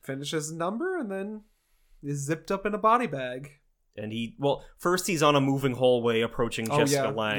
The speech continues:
Speaker 1: yeah.
Speaker 2: so
Speaker 1: Angelique.
Speaker 2: Yeah.
Speaker 1: Mm-hmm.
Speaker 2: And that's presumably, and it, the, like, the, everything starts to get blurry as he's approaching her, and he's, like, kinda smiling, kinda freaked out, but he, he's, he is dead. It,
Speaker 1: Yeah.
Speaker 2: none of us have a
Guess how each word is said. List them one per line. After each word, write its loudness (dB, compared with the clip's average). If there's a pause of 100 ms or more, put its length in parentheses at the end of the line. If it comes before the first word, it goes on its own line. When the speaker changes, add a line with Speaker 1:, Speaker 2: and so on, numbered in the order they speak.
Speaker 1:
yeah. -4
Speaker 2:
so -6
Speaker 1:
Angelique. -4 (260)
Speaker 2:
Yeah. -4
Speaker 1:
Mm-hmm. -16 (680)
Speaker 2:
And -4
that's 0 (220)
presumably, 0
and 2 (360)
it, -4
the, -4
like, 0
the, 0 (760)
everything 0
starts -2
to -6
get -2
blurry -2
as 2
he's -4
approaching -4
her, 0
and 2
he's, -2
like, 0
kinda -2
smiling, -2
kinda -2
freaked -6
out, 2
but -2 (120)
he, -10
he's, -12 (160)
he -6
is -4
dead. -2
It, -12
Speaker 1:
Yeah. -8
Speaker 2:
none -8
of -2
us -4
have 0
a -6